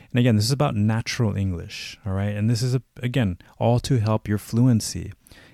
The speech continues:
and help your confidence as you move through your career in the business world. Because th-, if you are listening to this,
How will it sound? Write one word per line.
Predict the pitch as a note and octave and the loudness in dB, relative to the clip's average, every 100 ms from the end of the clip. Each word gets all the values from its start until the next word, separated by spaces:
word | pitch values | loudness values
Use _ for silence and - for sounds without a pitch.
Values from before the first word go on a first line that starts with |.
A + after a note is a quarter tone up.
| _ | _
and | G2 | -4
help | F2+ G#2 | 0 0
your | F#2+ | -2
confidence | - - A2+ - F#2 E2+ - - - - | -4 0 0 2 -2 -2 -6 -12 -14 -2
as | G2+ F#2 G2 | 2 2 0
you | F#2 E2+ E2 _ _ _ - _ | -2 -2 -8 _ _ _ -20 _
move | F#2+ G2+ G#2 F#2+ - - _ _ _ | 2 6 6 4 -4 -20 _ _ _
through | G#2+ | 0
your | F#2 E2+ | 0 -2
career | - F#2 F#2+ G#2 F#2 E2+ E2+ _ _ - | -4 -2 0 2 0 -2 -8 _ _ -2
in | G2+ | 2
the | F#2+ | 2
business | F2+ F#2 G2 F2 - | 0 0 0 -2 -2
world. | G2 F#2+ E2 - - _ - - _ | -2 0 -2 -8 -16 _ -20 -20 _
Because | - G2+ F2+ - - _ | -4 0 0 -4 -8 _
th-, | - - - | -16 -16 -10
if | G2+ | -6
you | G#2+ F#2+ | 0 0
are | F#2 | 2
listening | B2+ - A2 | 0 2 0
to | F2+ | 0
this, | E2+ F2 - | -2 -6 -8